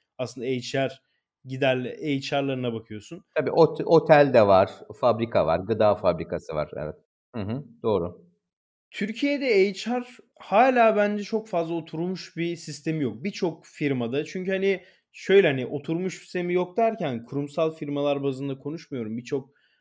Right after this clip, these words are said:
Speaker 1: hani esnaf konusunda konuşuyorum. Çünkü insanlar şöyle, hani zaten bünyede beş kişi, on kişi civarında çalışıyorlar. Böyle çok büyük bir fabrika gibi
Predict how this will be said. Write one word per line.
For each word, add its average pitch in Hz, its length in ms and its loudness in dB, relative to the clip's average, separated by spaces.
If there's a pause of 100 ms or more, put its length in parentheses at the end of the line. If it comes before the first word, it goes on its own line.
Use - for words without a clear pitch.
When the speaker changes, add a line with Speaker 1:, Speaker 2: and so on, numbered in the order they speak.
Speaker 1:
hani 143 480 -2 (240)
esnaf 156 600 0 (600)
konusunda 131 480 -4
konuşuyorum. 156 580 -4
Çünkü 233 200 -6
insanlar 240 500 -2
şöyle, 220 580 -2 (180)
hani 147 220 -6
zaten 214 480 0
bünyede 202 640 0
beş 196 260 2
kişi, - 280 -8
on 175 240 -2
kişi - 220 -12
civarında 120 420 -2
çalışıyorlar. 117 680 -6 (280)
Böyle 139 160 0
çok 175 400 -6 (500)
büyük 160 480 -4
bir 160 300 4
fabrika 156 500 -2
gibi 156 640 -2